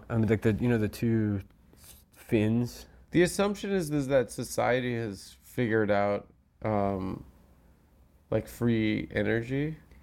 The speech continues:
Speaker 1: It's not free energy. The, the f-, you know the fins on the back of the ship?
Speaker 2: Yeah.
Speaker 1: It, like, creates some kind of gravity well
Speaker 2: Uh-huh.
Speaker 1: that, like, pulls the whole, it, like, bends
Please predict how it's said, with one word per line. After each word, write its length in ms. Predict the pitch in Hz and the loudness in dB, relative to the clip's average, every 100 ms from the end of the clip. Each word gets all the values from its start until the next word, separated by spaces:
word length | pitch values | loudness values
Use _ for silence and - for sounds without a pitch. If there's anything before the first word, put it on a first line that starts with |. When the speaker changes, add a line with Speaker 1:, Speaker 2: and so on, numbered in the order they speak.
| - - - _ _ | -20 -20 -20 _ _
Speaker 1:
It's 260 | - 127 - | -2 -2 0
not 360 | 139 147 147 - | 6 6 6 0
free 480 | - - 135 131 113 | -12 0 4 6 6
energy. 420 | 113 113 95 92 | 4 0 0 -2
The, 200 | 87 98 - | -2 -2 0
the 100 | 107 | -2
f-, 260 | - - - | -2 -10 0
you 140 | 127 | 2
know 80 | 131 | 4
the 120 | 107 | 2
fins 480 | - 117 120 123 117 | -2 0 0 0 0
on 140 | 104 | 0
the 40 | 95 | 0
back 320 | 98 107 104 | 0 0 0
of 80 | 98 | -2
the 160 | 92 | -2
ship? 320 | 90 101 107 - _ | -2 -2 -2 -4 _
Speaker 2:
Yeah. 320 | 143 131 107 98 - _ - _ _ _ _ | 2 4 2 0 -14 _ -20 _ _ _ _
Speaker 1:
It, 140 | 110 110 | 0 4
like, 200 | 110 - | 2 2
creates 320 | - 120 117 | 0 0 2
some 100 | 113 | -2
kind 140 | 113 113 | 0 -2
of 80 | |
gravity 560 | 90 92 95 104 113 113 | -2 0 0 0 -2 -2
well 400 | 107 110 117 131 - _ _ _ | -2 0 -2 -4 -14 _ _ _
Speaker 2:
Uh-huh. 340 | 123 127 110 101 113 | 0 0 -2 -4 -2
Speaker 1:
that, 320 | 107 101 95 | 2 2 2
like, 240 | 95 87 | -2 -2
pulls 420 | - 110 101 95 | -2 2 2 0
the 140 | 95 92 | -2 0
whole, 260 | 98 95 | 2 0
it, 60 | 87 | 2
like, 200 | 101 92 | 0 0
bends 640 | 95 101 101 98 - - | 0 2 2 0 -4 -12